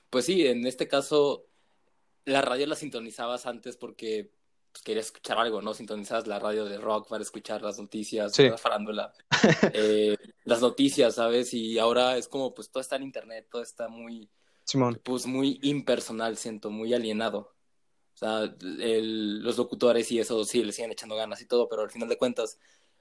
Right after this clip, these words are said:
Speaker 1: no estamos escuchando algo que nosotros queramos o que totalmente estemos ahí por interés.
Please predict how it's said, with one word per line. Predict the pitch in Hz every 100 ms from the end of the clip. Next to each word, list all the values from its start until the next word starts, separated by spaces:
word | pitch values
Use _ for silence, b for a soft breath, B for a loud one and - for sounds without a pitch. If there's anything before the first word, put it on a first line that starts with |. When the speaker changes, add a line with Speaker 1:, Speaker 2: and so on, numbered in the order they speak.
| _ _ _ _ _ -
Speaker 1:
no | 147
estamos | 156 185 180 147
escuchando | - 123 135 - 135 143 131
algo | 113 143 175 208 214
que | - 120
nosotros | 110 - 123
queramos | - 104 107 127 98 _ -
o | 117 117 110 107 -
que | 120 110 104 - _ _
totalmente | - 120 - 143 131 131 147
estemos | 143 135 131
ahí | 117
por | 117 113
interés. | 110 104 107 -